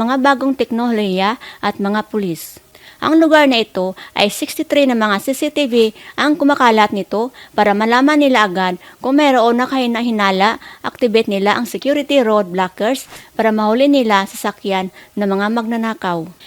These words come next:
Silid na ito ay binabantayan ng mga seguridad at mga kamera sa labas nito. May mga lock na kombinasyon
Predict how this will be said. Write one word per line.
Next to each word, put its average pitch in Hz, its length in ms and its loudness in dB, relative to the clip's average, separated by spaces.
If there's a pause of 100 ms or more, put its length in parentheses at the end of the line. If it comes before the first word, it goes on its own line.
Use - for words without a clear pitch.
(120)
Silid 277 320 2
na 277 160 0
ito 190 320 -2 (240)
ay 190 160 -2
binabantayan 262 720 2
ng 226 160 -2
mga 262 160 -2
seguridad 214 580 0 (300)
at 214 160 -4
mga 240 240 -2
kamera 233 480 2
sa 202 160 -4
labas 190 320 -2
nito. 180 400 -8 (640)
May 233 160 0
mga 320 240 2
lock 269 240 4
na 233 80 -2
kombinasyon 226 800 -2